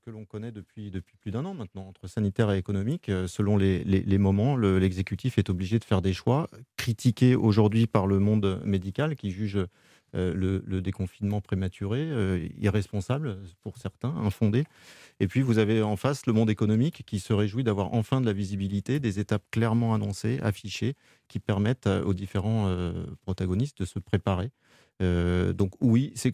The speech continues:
c'est, c'est sans doute, euh, compliqué. On est sur un fil, comme, euh, comme on l'est depuis, depuis des mois.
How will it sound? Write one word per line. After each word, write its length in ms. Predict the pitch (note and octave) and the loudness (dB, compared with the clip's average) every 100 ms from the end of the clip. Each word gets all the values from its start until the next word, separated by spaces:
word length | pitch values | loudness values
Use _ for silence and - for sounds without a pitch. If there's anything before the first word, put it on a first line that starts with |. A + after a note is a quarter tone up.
| - | -4
c'est, 420 | - B2+ A#2+ G#2+ | -2 2 2 0
c'est 280 | - A#2+ G#2 | -2 0 0
sans 180 | - | 0
doute, 300 | A2+ B2 - | 0 -2 0
euh, 180 | A2 G#2 - | 2 2 0
compliqué. 400 | A#2 G#2+ A2+ C#3 | -2 0 0 2
On 180 | D3 A2 | 4 2
est 60 | |
sur 180 | A2+ A#2 | 2 2
un 80 | A2+ | 2
fil, 300 | - D3+ D3 | 2 0 2
comme, 240 | A#2 G#2+ | 2 2
euh, 200 | G#2 G2+ | 2 0
comme 200 | G2 A2 | 0 2
on 80 | G#2+ | 2
l'est 180 | G#2+ A2+ | 2 2
depuis, 500 | A2 - G2+ G2 G2+ | 0 -2 -2 -2 -2
depuis 280 | G2+ F#2+ G#2 | -2 -4 0
des 120 | G#2 | 2
mois. 280 | G#2 A2+ | 4 2